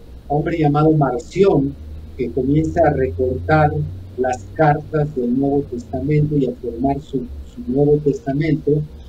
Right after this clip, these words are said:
y de ahí empiezan a nacer gradualmente diferentes herejías. Entonces, estos hombres en el comienzo tenían, eh, pocas doctrinas desviadas que enfrentar,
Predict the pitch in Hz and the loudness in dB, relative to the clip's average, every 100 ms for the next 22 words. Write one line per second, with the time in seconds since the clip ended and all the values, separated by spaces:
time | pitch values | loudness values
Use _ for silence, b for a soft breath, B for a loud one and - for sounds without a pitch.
0 | B - 151 170 175 214 214 - 196 - | B -2 4 6 6 6 4 4 4 4
1 | 190 165 135 131 - 156 156 147 135 139 | 2 0 0 -2 0 2 2 2 2 2
2 | 139 139 135 143 120 123 120 123 117 113 | 2 2 0 -2 -4 -6 -8 -8 -8 -6
3 | 104 - 101 92 - B B B 131 190 | -8 -8 -12 -12 -16 B B B 0 2
4 | 196 208 214 208 - 220 - 208 185 165 | 4 4 4 2 4 4 4 4 6 4
5 | 156 156 151 143 139 151 165 190 185 190 | 2 0 2 2 4 4 6 4 4 0
6 | 190 156 156 165 165 165 160 151 B B | 2 2 2 2 0 0 -2 -6 B B
7 | - 120 127 123 120 - - 190 196 202 | -12 -6 -4 -4 -6 -14 0 4 6 6
8 | 190 151 160 - 175 175 170 156 135 131 | 4 4 2 2 -2 -2 0 0 0 0
9 | 139 143 143 143 - 143 143 139 139 139 | 2 2 2 -2 0 4 4 4 0 -2
10 | 135 131 180 147 | -2 0 0 0